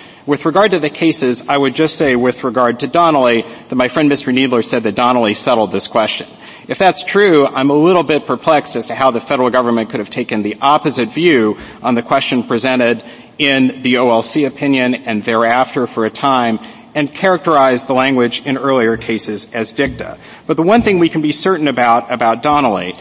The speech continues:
is that it did not say that the states lacked jurisdiction. Donnelly simply said that the federal government had jurisdiction. It said that the question was whether or not the states had, quote,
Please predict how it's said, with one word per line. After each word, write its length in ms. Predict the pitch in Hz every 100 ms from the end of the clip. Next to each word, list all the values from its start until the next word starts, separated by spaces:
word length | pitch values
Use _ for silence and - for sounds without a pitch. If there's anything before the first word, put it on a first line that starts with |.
| -
is 140 | 143 151
that 100 | 151
it 100 | 151
did 140 | 156
not 300 | 151 190 180
say 160 | - 139
that 180 | 117 -
the 60 |
states 400 | - 135 113 -
lacked 280 | 123 117 -
jurisdiction. 800 | 117 98 95 92 90 - 80 90
Donnelly 400 | - 131 147 127
simply 380 | - 151 139 127
said 180 | 120 104
that 120 | 92
the 40 |
federal 280 | - 127 120
government 400 | 113 107 104 101
had 320 | - 143 131
jurisdiction. 680 | 120 98 - 104 - 113 98 - - -
It 120 | -
said 160 | 165
that 140 | 143 131
the 80 | 117
question 400 | 143 139 - 120
was 160 | 113
whether 260 | 131 120 120
or 60 |
not 240 | 117 113 113
the 80 | 110
states 340 | - 131 123
had, 240 | 127 107
quote, 340 | - 185 160